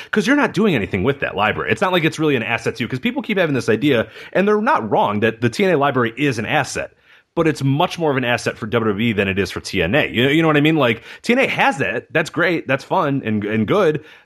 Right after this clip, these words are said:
But they're, they're, they have no infrastructure to do anything with it. So it's not really an asset for them in the same sense that, yeah, you sell it off and then, you, you know, the asset for T N A and, and really what Billy Corgan wants it for is you got those T V markets. You got those T V deals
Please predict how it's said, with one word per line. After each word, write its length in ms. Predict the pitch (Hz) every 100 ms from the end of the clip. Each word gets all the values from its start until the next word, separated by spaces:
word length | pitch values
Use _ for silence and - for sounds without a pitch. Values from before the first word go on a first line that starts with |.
| -
But 200 | 156 -
they're, 120 | 139
they're, 200 | 135 160
they 120 | 170
have 140 | 165
no 300 | 147 156 151
infrastructure 560 | 143 196 - - 117 127
to 80 | 113
do 240 | 101 208
anything 320 | 165 - 104
with 180 | 151 220
it. 160 | - -
So 140 | 143
it's 100 | 143
not 260 | 170 233 -
really 240 | 120 226 156
an 80 | 95
asset 340 | 73 - -
for 200 | - 71
them 180 | 60 - _ _ _ - _
in 120 | 135
the 60 | 131
same 220 | - 135
sense 260 | - 135 -
that, 140 | 127
yeah, 160 | 208 95
you 180 | 117 208
sell 280 | - 233
it 60 | 185
off 180 | 170 156
and 100 | 139
then, 200 | 143 139
you, 160 | 131 131
you 100 | 139
know, 100 | 131
the 120 | 127
asset 500 | 180 - 147 113 - - -
for 200 | - 175
T 160 | - 120
N 80 | 175
A 120 | 160
and, 140 | 107
and 260 | 117 110 123
really 140 | 135
what 140 | 117 127
Billy 160 | 110
Corgan 260 | - 214 185
wants 160 | 107
it 60 | 104
for 200 | - 117
is 100 | 113
you 60 | 123
got 140 | 135
those 140 | 127 -
T 140 | 214
V 100 | 214
markets. 400 | 123 90 - -
You 60 | 110
got 80 |
those 140 | 117 110
T 120 | 196
V 100 | 196
deals 300 | 107 98 92